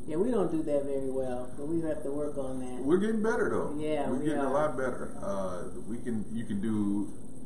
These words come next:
Speaker 2: local travel, international travel. You can travel to the United States. There's a lot of things to see
Speaker 1: Yeah.
Speaker 2: and a lot of adventures to be had.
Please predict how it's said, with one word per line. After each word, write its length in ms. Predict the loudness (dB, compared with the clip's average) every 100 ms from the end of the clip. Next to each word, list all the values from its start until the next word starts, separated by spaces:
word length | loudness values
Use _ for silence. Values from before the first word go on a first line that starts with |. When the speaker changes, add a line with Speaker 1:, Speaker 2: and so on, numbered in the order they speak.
| -4 -4
Speaker 2:
local 340 | 2 4 4 0
travel, 480 | 2 2 2 0 0
international 600 | 0 0 2 2 2 -2
travel. 800 | -2 0 0 2 2 2 2 0
You 60 | -2
can 120 | -2
travel 320 | 0 0 0 0
to 60 |
the 80 | 0
United 340 | 2 2 0
States. 380 | -2 0 0 0
There's 200 | 0 0
a 40 | 2
lot 240 | 2 2
of 40 | 2
things 260 | 2 0 -2
to 40 |
see 220 | -4 0 2
Speaker 1:
Yeah. 220 | 4 2
Speaker 2:
and 80 | 2
a 40 |
lot 200 | 2 2
of 120 | 2 0
adventures 460 | 0 0 -2 -4
to 80 | -2
be 180 | -2 -2
had. 360 | 0 -2 -2